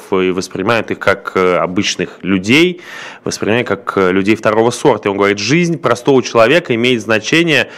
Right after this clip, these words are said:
вот как могло бы звучать русское Б Л М» или, э, э, «Мнение простого человека matters». Э, это говорит Богомолов. Э, и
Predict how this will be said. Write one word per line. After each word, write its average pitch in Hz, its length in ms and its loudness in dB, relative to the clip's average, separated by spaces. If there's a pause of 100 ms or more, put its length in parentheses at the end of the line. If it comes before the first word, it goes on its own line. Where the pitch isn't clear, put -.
(300)
вот - 240 2
как - 240 2
могло 123 400 2
бы 127 260 2
звучать 120 580 0
русское 131 480 2
Б 135 240 6
Л 139 160 6
М» 101 240 4 (340)
или, 151 300 4
э, 107 680 4 (200)
э, 101 460 4
«Мнение 139 440 2
простого 127 640 2
человека 127 640 2
matters». 127 640 -2 (400)
Э, 90 240 2
это 95 300 -2
говорит 95 440 0
Богомолов. 95 640 0 (440)
Э, 107 520 6
и 135 520 2